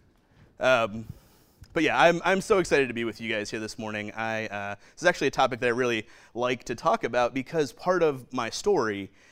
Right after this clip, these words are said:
is working through doubt. It's one of the reasons why I like working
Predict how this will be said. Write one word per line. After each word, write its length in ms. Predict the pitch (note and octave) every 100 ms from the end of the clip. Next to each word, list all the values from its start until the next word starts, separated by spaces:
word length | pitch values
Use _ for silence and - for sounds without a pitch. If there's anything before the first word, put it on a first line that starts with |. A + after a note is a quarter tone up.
| -
is 180 | - B2+
working 540 | A#2 C#3 C3+ B2 A#2
through 300 | G#2+ - A#2
doubt. 320 | G#2+ C#3+ D#3+ A2
It's 120 | -
one 120 | D3
of 20 |
the 80 | C3+
reasons 240 | C3+ B2+
why 140 | A#2 A#2+
I 20 |
like 240 | A#2+ B2+
working 400 | - B2 B2 A2+